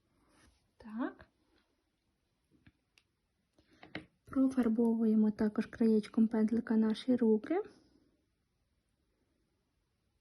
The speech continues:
Обводимо один, другий пальчик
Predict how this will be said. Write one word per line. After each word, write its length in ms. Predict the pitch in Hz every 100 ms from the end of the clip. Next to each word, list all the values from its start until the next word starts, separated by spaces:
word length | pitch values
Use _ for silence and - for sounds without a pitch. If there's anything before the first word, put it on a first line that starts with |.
| _
Обводимо 840 | 277 226 - - 226 208 220 214 214 - _ _ _ _ 254
один, 520 | 240 220 240 330 370 - _ _ _ _ _ _ _ _ _ _ _ _ _ _ _ _ _ 277
другий 560 | 247 240 233 226 311
пальчик 680 | 330 359 339 349 - - -